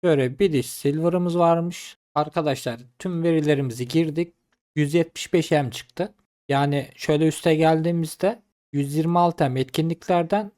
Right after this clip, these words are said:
yani nakitten de gelen bir şey yok. Club Boss'tan da gelen bir şey yok. Ona rağmen yüz yirmi altı M güzel. Doğru düzgün toplama da yapmadık. Oradan da kırk sekiz M gelmiş.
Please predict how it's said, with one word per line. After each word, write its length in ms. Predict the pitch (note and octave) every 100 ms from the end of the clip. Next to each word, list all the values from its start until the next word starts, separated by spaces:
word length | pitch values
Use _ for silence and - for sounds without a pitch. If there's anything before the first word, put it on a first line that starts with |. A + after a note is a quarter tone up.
| _ -
yani 300 | C#3 C3 A#2+ _ _ _ D3
nakitten 640 | D3 - F3+ - F3+ F#3+
de 60 |
gelen 380 | F3 D#3 C#3+ C3
bir 60 | B2+
şey 220 | - B2+
yok. 240 | E3 A3+ _ _ _ _ _
Club 260 | D3 C#3+ E3+
Boss'tan 400 | F#3 F3+ G3+ F#3
da 60 | D#3+ C#3 _
gelen 360 | C#3 C3 B2+ B2
bir 60 |
şey 220 | - B2
yok. 260 | B2 G3 A#3 _ _ -
Ona 260 | C3 E3
rağmen 280 | G#3 F3 C#3+
yüz 320 | B2 B2+ C#3
yirmi 220 | D3+ D#3 D#3
altı 360 | D3+ - G#3
M 100 | A#3+
güzel. 340 | F3 C#3 B2 - _ _ _ _ _ -
Doğru 160 | D3+
düzgün 200 | D3+ F3
toplama 460 | E3 - - D#3+ F3+
da 60 | F3
yapmadık. 520 | A2+ - B2 F3+ - _ _ _ _
Oradan 340 | D3 D3+ E3
da 160 | E3+ G3+
kırk 160 | - -
sekiz 300 | D#3+ D#3+ D#3+
M 160 | B2
gelmiş. 540 | G#2+ G2+ A#2 F3 -